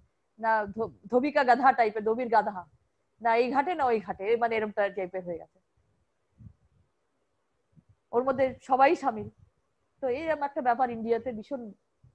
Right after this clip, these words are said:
বিচ্ছিরি ভাবে হয়েছে, এই, এই কালচারটা ইয়ে তৈরি হয়েছে। এই আমি বলতে চাই।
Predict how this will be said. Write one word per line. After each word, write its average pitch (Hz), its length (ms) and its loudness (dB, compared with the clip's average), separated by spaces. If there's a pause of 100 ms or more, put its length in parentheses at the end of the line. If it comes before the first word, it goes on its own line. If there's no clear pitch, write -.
(160)
বিচ্ছিরি 226 380 -12
ভাবে 202 220 -10
হয়েছে, 185 320 -12
এই, 190 160 -10
এই 208 60 -6
কালচারটা 190 480 -10 (220)
ইয়ে 185 140 -12 (320)
তৈরি 180 200 -10
হয়েছে। - 260 -20 (2750)
এই 247 240 0
আমি 220 120 0
বলতে 208 280 0
চাই। 180 240 -8